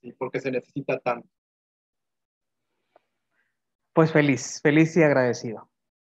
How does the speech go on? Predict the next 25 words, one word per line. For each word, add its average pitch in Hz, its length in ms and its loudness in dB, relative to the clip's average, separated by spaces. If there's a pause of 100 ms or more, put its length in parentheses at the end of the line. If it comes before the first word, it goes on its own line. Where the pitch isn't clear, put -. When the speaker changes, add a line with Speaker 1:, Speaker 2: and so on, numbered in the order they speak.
(220)
Speaker 2:
Fí-, 165 280 4
Speaker 1:
<laughs> 180 160 4
Speaker 2:
fíjate 220 300 4
que 196 120 4
hubo 185 220 6
algo 190 220 2
que 202 80 -2
me 175 160 2
dijo 151 220 2
Hernán 160 280 -2
Galindo 151 480 0
que 151 100 -2
a - 20 -4
mí 135 100 -6
me 143 140 -4
llamó 131 220 -4
mucho 127 420 -10
la 139 100 -4
atención 120 500 -12
y 127 60 -12
que 135 140 -8
me 127 120 -6
quedé, 123 240 -4
"Ay, 160 220 -2
órale". 175 500 -2